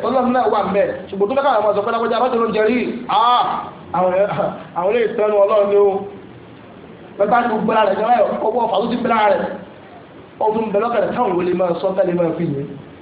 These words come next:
Ó sọ Ọlọ́run bá jẹ́ Ọlọ́run mọ̀ sọ fún pé kàdápítà, ó ò sí nítorí mi o. Ó sọ Ọlọ́run pàtó parí ọ̀rọ̀ yìí fún àbúrò rẹ̀.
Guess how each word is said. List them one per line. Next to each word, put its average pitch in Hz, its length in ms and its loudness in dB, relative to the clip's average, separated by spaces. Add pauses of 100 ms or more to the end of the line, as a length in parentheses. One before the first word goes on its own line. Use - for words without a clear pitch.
(880)
Ó 190 120 -4
sọ 196 140 -4
Ọlọ́run 190 200 2
bá 190 100 2
jẹ́ 190 140 2
Ọlọ́run 196 240 2
mọ̀ 175 100 -2
sọ 170 140 -6
fún 185 140 -4
pé 196 80 0
kàdápítà, 180 560 -2 (160)
ó 196 100 -2
ò 175 200 2
sí 196 100 -2
nítorí 190 380 -2
mi 175 140 2
o. 175 120 2 (960)
Ó 196 140 0
sọ 196 120 0
Ọlọ́run 196 260 0
pàtó 180 200 -2
parí 165 220 0
ọ̀rọ̀ 185 160 2
yìí 147 100 0
fún 185 140 -2
àbúrò 160 200 -2
rẹ̀. 147 260 2